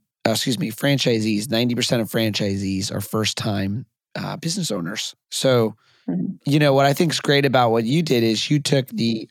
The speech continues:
Speaker 1: power of business ownership and utilizing your capital and deploying it into an opportunity, and your skills and your ability to recruit, as you mentioned, and your desire to control your own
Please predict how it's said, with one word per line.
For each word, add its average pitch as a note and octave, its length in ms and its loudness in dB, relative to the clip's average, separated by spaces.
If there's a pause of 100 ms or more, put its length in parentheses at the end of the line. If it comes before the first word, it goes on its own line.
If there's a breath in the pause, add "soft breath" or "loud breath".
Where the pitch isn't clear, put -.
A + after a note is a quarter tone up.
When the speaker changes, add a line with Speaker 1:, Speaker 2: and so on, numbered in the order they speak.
Speaker 1:
power C3+ 480 4
of A#2 100 0
business B2 400 0
ownership A2+ 560 0
and A2 180 0
utilizing B2 600 4
your B2 160 2
capital A2+ 500 2
and A2 180 -2
deploying A#2+ 460 0
it A#2 100 2
into A#2 300 0
an A2 80 2
opportunity, G#2+ 880 0 (500 loud breath)
and B2 140 4
your C3 100 4
skills B2+ 680 2
and A2+ 120 0
your A#2 80 2
ability C3 380 4
to A#2+ 80 2
recruit, B2 460 2
as A#2 180 4
you A#2 60 2
mentioned, A#2 480 0
and G#2+ 180 -2
your A2+ 100 0
desire A#2 500 2
to A2 220 2 (260)
control B2 400 0
your A#2+ 180 4
own A#2+ 260 2